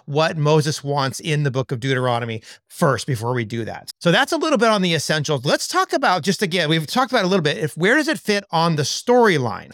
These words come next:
This is Moses's final address before entering Canaan. Now, Moses, as Joey already mentioned, himself doesn't enter,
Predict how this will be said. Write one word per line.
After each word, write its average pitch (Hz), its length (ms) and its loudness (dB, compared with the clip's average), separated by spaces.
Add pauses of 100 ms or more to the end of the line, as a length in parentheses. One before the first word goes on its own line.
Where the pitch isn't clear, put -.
This 202 220 0
is 233 240 0
Moses's 196 720 2
final 202 580 0
address 135 880 -2 (340)
before 190 720 2
entering 165 560 0
Canaan. 170 320 2
Now, 120 140 0
Moses, 185 420 2
as 151 140 2
Joey 143 280 2
already 139 220 2
mentioned, 165 400 0
himself 190 560 0
doesn't 143 320 0
enter, 113 380 -2